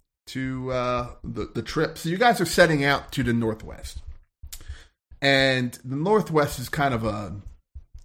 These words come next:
a desert type terrain. There, there's some rivers you guys cross, and, you know, the trip,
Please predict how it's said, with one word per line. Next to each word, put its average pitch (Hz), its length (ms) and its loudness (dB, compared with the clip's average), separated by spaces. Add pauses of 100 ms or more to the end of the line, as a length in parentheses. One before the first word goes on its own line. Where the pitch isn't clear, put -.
(640)
a 135 80 -2
desert 127 520 4
type 127 260 0
terrain. 113 680 -2
There, 175 320 2
there's 170 220 2
some 139 180 2
rivers 120 360 0
you 120 60 -2
guys 107 240 0
cross, 107 640 -6 (140)
and, 127 420 -4 (680)
you 170 80 -2
know, 175 80 2
the 170 120 0
trip, 247 460 -4